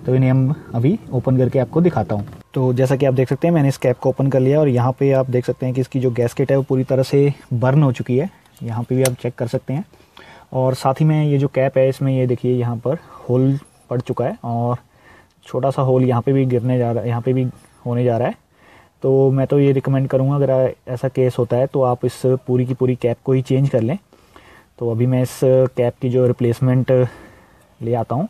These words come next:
और उसके बाद यहाँ पे ये जो gasket का area है इसको आपको अच्छी तरह से clean करना है। आप एक scrubber का यूज़ कर सकते हैं और metal part कुछ भी यूज़ मत करिएगा, धीरे धीरे इसे निकाल लीजिएगा। बिल्कुल आपको clean कर लेना है तभी इसमें जो है नई gasket आपकी लगेगी सही से।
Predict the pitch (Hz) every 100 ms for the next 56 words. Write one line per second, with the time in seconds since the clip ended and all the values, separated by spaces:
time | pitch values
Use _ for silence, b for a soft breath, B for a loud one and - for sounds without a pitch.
0 | - 113 113 113 117 - b b b b
1 | - 120 135 123 123 127 113 120 156 233
2 | b b b 131 131 127 127 - 151 147
3 | 131 131 147 143 - 139 131 147 139 -
4 | 151 135 143 131 123 135 123 120 - 120
5 | 127 123 - 131 120 131 135 131 131 143
6 | 131 - 143 202 - B B B - 120
7 | 123 123 127 - B B B 127 127 151
8 | 151 143 143 147 165 160 147 143 - 131
9 | 131 139 160 135 135 139 135 139 135 127
10 | 127 127 123 127 156 139 143 170 160 180
11 | - 160 180 165 127 127 156 127 139 139
12 | 143 131 139 151 135 131 127 - 151 131
13 | - 180 247 131 123 123 165 233 123 123
14 | 120